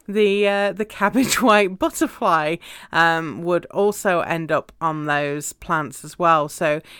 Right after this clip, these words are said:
if you have a lot of problems with certain pests, you could grow nasturtiums as a sacrificial crop, kind of away from the garden a little bit, or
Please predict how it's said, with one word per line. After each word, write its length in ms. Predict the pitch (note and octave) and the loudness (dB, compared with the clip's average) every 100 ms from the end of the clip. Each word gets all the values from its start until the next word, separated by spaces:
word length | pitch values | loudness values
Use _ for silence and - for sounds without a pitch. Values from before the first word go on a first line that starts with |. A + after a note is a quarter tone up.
| - | -8
if 260 | - G3+ - | -4 -4 -4
you 120 | G#3 | -6
have 240 | E3+ F3+ | -4 -4
a 60 | F3 | -2
lot 320 | E3+ E3+ E3 | 0 2 2
of 200 | F3+ E3+ | 0 -2
problems 600 | - E3+ E3+ G3 A3+ - | -2 0 0 -4 -6 -4
with 260 | F#3 E3+ - | -4 -4 -6
certain 380 | - D3+ - D3+ | -4 -4 -4 -10
pests, 520 | - C#3 D#3 - - | -2 0 0 -6 -12
you 80 | F#3+ | -10
could 240 | A#3 G3 | -10 -10
grow 480 | - D#3 D3+ D3 D3 - - _ _ - | -2 0 2 0 -4 -12 -20 _ _ -12
nasturtiums 920 | E3+ E3 - E3+ E3+ - E3+ D#3 - | -8 -8 -2 0 0 -2 -4 -6 -8
as 360 | C#3+ D3+ D3 D3 | -10 -6 -4 -4
a 140 | C#3 | -6
sacrificial 880 | C#3+ - C#3+ - D3+ - E3+ - G#3 | -6 -4 -4 -6 -10 -6 -6 -2 -4
crop, 440 | G#3 - C#4+ - | -4 -2 -2 -2
kind 400 | - - F#3 F#3+ | -8 -6 -4 -2
of 180 | F#3+ F#3 | -2 -2
away 460 | F#3 E3 E3 F#3 A3 | -2 -2 -2 -2 -2
from 260 | - B3 | -2 -4
the 80 | B3+ | -4
garden 460 | B3+ B3+ C4 C4+ C4+ | 0 2 2 0 -4
a 120 | C4 | -2
little 220 | C4 C4 | -2 -2
bit, 340 | B3+ B3+ B3 - | -2 -2 -2 0
or 220 | E3+ | 0